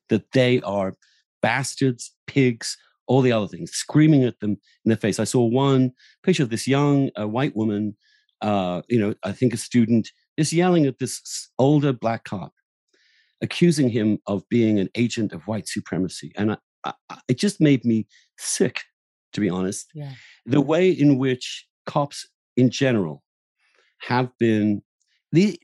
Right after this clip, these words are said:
Speaker 1: the definition of bigotry, <laughs> Megan, is generalizing from a few to everybody. And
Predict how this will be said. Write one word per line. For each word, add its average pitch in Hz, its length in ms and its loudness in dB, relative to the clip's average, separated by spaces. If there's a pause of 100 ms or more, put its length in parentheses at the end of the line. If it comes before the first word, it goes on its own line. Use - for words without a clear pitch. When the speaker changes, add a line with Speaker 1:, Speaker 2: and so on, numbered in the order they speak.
Speaker 1:
the 147 160 2
definition 220 600 2
of 120 120 -2
bigotry, 123 520 -4 (100)
<laughs> - 100 -6
Megan, 101 340 -2
is 110 320 2 (300)
generalizing 113 1040 0
from 151 440 2 (140)
a - 60 -2
few 196 480 4
to - 240 -4
everybody. 113 540 -2 (1200)
And 151 360 4